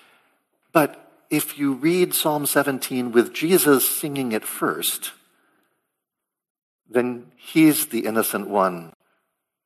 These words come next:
who suffered because of what I did, who suffered because he's the innocent one, and all we like sheep have gone astray.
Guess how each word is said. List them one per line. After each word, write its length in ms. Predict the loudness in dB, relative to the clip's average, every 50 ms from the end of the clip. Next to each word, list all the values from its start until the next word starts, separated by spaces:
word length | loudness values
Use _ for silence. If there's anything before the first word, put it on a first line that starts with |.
| _ _
who 360 | 2 4 4 4 0 -2 -6 -6
suffered 560 | -4 0 0 0 0 0 -2 -2 -2 -4 -12 -20 _ _ _ _
because 380 | -8 -8 -8 -6 -8 -6 -4 -6
of 180 | -6 -8 -6
what 140 | -4 -4 -2
I 160 | -2 -4 -6
did, 340 | -6 -10 -10 -14 -14 -14 -18 -20 -20 _ _ _ _ _ _ _ _ _ _ _ _ _ _ _ _ _ _ _ _ _ _ _ _ _ _ _ _ _ _
who 120 | -6 -6
suffered 380 | 0 0 0 0 0 -2 -4 -4
because 560 | -6 -8 -4 -2 -2 -2 0 -2 -4 -6 -8 _ -20 -20 _
he's 380 | _ -10 -4 -2 0 0 0 -4
the 160 | -4 -4 -4
innocent 420 | -4 -2 -2 -4 -4 -4 -6 -10 -6
one, 420 | -4 -2 -2 -2 -4 -8 -14 -16 _ -20 -20 _ _ _ _ _
and 340 | -8 -8 -6 -6 -8 -10 -12 _ _ _ _ _ _ -4
all 260 | 0 2 2 2 2
we 180 | 0 0 0 0
like 260 | 2 0 0 -2 -2
sheep 400 | -4 -8 -8 -6 -8 -8 -10 -16 -20 -20 -20 _ _ -12
have 140 | -10 -10 -8
gone 220 | -6 -4 -4 -4 -4
astray. 520 | -6 -8 -8 -6 -6 -6 -6 -6 -8 -12